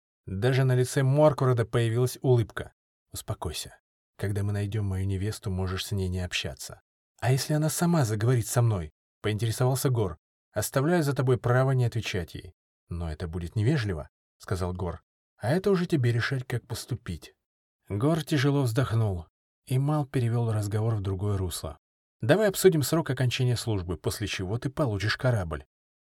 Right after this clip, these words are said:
Думаю, что девяти лет будет достаточно. Считай, что отсчёт уже начался".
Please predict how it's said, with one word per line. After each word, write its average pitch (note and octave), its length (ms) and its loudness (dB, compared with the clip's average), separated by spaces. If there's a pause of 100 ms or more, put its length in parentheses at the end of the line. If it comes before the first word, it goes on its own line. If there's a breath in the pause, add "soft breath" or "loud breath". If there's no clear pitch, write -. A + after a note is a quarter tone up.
(120)
Думаю, F#3+ 400 4
что D#3 200 2
девяти C#3 380 4
лет C#3+ 180 4
будет A#2+ 280 2
достаточно. F#2 720 -2 (460)
Считай, G#3+ 340 2
что - 260 2
отсчёт - 460 2
уже C3 260 4
начался". A2 600 0